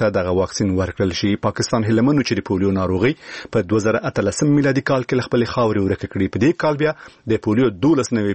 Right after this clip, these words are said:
پیښې ثبت شوې چې ورپسې په دوه زره نولسم کال کې هم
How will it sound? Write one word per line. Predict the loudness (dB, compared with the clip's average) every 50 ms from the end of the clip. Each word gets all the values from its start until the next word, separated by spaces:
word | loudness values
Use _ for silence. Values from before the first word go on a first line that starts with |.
| -2 -2
پیښې | -2 -2 0 0 -2 -2 -2 -4 -4 -2
ثبت | -2 -2 0 0
شوې | -2 0
چې | 2 2 2
ورپسې | 2 0 -2 -2 0 0 0 0
په | 0
دوه | 0 2 2 2
زره | 2 0 0 -2
نولسم | -2 -2 -4 -2 0 0 0 0 2 0
کال | 0 0 0
کې | -2 -2 -2
هم | -2